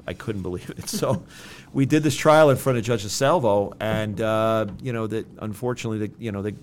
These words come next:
the guy was found guilty 'cause that's what happened. But he was,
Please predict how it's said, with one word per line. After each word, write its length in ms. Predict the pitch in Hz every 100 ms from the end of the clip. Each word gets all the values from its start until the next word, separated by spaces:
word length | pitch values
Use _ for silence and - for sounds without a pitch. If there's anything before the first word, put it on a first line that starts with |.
| -
the 80 | 104
guy 220 | 92 101
was 180 | 101 104
found 200 | 113 101
guilty 240 | 123 135
'cause 120 | 95 110
that's 180 | 139
what 120 | 110 92
happened. 520 | 113 143 - 76 - _ _ _ _ _ _ _ _
But 180 | - 131
he 240 | - 156 175
was, 560 | 139 110 101 - -